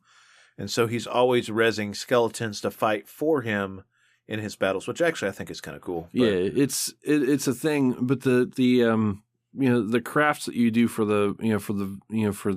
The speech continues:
Speaker 2: your little campsite, um, you know, a little village that you're building out there actually makes a pretty big change. You can add, like, Count's chairs, for instance, is, like, adds one percent more vampirism as long as you have some vampirism.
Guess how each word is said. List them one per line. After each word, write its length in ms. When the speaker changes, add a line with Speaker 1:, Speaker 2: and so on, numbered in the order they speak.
Speaker 2:
your 220
little 460
campsite, 720
um, 560
you 160
know, 120
a 40
little 240
village 440
that 180
you're 80
building 420
out 280
there 320
actually 720
makes 560
a 100
pretty 300
big 280
change. 600
You 100
can 220
add, 420
like, 360
Count's 400
chairs, 520
for 220
instance, 500
is, 360
like, 420
adds 480
one 280
percent 380
more 320
vampirism 640
as 120
long 200
as 120
you 80
have 360
some 440
vampirism. 680